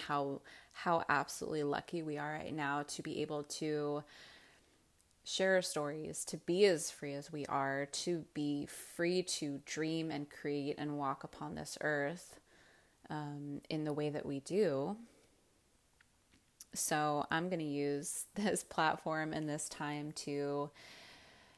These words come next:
share stories that can better us, that can elevate us. So I think I'll end this here. And in another episode, I really wanna share the current books that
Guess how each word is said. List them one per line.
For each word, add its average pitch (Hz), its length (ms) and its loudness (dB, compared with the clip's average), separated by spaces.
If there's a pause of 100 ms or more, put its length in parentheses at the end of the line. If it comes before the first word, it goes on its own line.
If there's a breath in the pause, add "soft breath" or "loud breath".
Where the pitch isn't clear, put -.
(120)
share 165 340 2
stories 151 500 2
that 147 180 4
can 151 220 -2
better 143 300 2
us, 143 340 2
that 147 180 2
can - 220 -2
elevate 147 500 8
us. - 680 6 (840 loud breath)
So 202 340 2
I 196 180 6
think 240 240 -2
I'll 262 200 0
end 151 240 2
this - 520 2 (280)
here. 151 460 -2 (960 loud breath)
And 151 840 -2 (420)
in 175 120 -2
another 175 380 0
episode, 156 480 -2
I 160 60 0
really 165 280 0
wanna 175 240 0
share 147 800 4
the 156 120 0
current 165 500 -2 (220)
books - 400 -2
that 143 300 -4